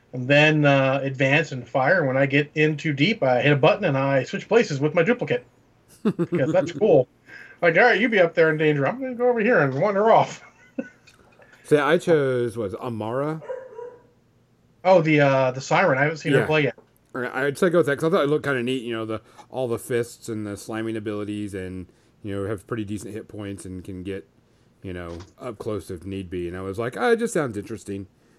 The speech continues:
Speaker 2: So I went
Speaker 1: I,
Speaker 2: with
Speaker 1: I
Speaker 2: Amara.
Speaker 1: like the way the trees work for most of them, that you don't have,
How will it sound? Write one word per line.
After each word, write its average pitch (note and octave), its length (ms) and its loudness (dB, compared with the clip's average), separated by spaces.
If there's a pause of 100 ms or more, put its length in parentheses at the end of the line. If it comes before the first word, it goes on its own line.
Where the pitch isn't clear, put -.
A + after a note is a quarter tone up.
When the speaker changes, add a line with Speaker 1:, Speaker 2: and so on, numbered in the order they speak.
(180)
Speaker 2:
So - 120 -8
I A#2 120 -2
went A2+ 180 -4
Speaker 1:
I, - 60 -8
Speaker 2:
with G2+ 100 -6
Speaker 1:
I G2+ 40 -4
Speaker 2:
Amara. F#2+ 280 -2
Speaker 1:
like - 180 -6
the G3+ 80 -4
way G#3+ 160 0
the - 120 -16
trees A3+ 440 -2
work D3 240 4
for D3+ 120 -2
most C#3 200 6
of - 40 -12
them, C#3+ 80 2
that C#3 180 4
you D3+ 100 0
don't D#3 300 4
have, D3+ 680 2